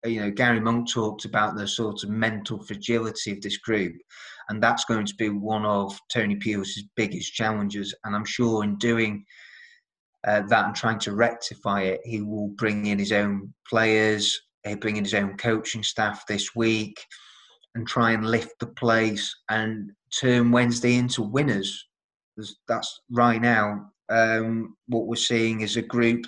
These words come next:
that can deliver one week good results, and then ano-, you know, another, um, can be really disappointing and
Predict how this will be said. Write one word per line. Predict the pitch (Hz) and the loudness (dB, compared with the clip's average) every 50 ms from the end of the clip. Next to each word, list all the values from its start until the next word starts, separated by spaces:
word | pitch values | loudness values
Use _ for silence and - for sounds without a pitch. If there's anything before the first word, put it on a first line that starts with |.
| - - | -4 -2
that | 117 117 117 - | -2 -2 -4 -8
can | - - - 123 117 | -14 -8 -4 -4 -2
deliver | 110 120 113 113 113 113 107 - 104 117 113 110 - - - _ _ _ - - - _ _ | -2 0 0 2 2 0 0 2 2 2 2 2 0 -6 -16 _ _ _ -20 -20 -20 _ _
one | 123 127 120 120 117 117 | 2 4 4 6 6 4
week | 113 110 110 110 110 113 - - - _ | 4 2 2 2 0 -4 -8 -14 -18 _
good | - 123 113 113 | -4 -2 -2 -2
results, | 110 104 110 117 113 113 117 - - - - - _ _ - | -2 0 0 0 0 0 -2 -2 -4 -6 -6 -8 _ _ -6
and | 113 113 113 | -4 0 0
then | 113 113 113 | 0 0 0
ano-, | 110 110 117 117 117 117 117 - - - - | -2 0 2 2 2 2 2 0 -6 -10 -6
you | 131 139 120 | -2 0 0
know, | 110 107 | 0 0
another, | 107 117 120 107 107 110 110 107 - - - - - - - - - - - - - - - - - - - - - _ - | 2 2 2 2 4 2 2 2 0 -4 -12 -20 -20 -20 -20 -20 -18 -18 -18 -18 -18 -18 -18 -18 -18 -20 -20 -20 -8 _ 2
um, | 117 113 110 110 110 113 107 - - | 4 4 4 4 2 0 -4 -8 -8
can | - 123 117 | -6 -2 0
be | 117 117 | 0 2
really | 110 113 120 117 113 113 | 4 4 6 6 4 2
disappointing | 110 107 104 - - - - 123 120 123 127 123 - - 113 104 104 104 | 0 -2 -2 -4 -4 -4 -2 0 2 2 2 0 0 -2 -2 0 0 0
and | 104 104 104 104 | 0 0 -2 -2